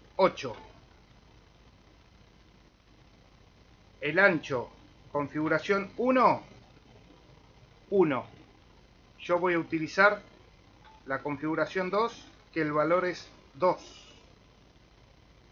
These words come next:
Vamos a la parte de los P. P uno, a ver.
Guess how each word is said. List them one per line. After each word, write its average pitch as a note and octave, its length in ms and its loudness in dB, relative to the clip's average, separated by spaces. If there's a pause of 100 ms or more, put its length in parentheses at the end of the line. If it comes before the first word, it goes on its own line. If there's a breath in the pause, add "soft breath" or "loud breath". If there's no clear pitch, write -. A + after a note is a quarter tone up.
(1600)
Vamos D3+ 340 -6
a D#3 60 4
la D#3 120 2
parte E3 280 -2
de D#3 100 0
los D3 160 -4
P. D#3 400 -4 (3500)
P F#3+ 280 0 (140)
uno, D3 400 0 (260)
a C#3 80 -2
ver. C#3+ 220 0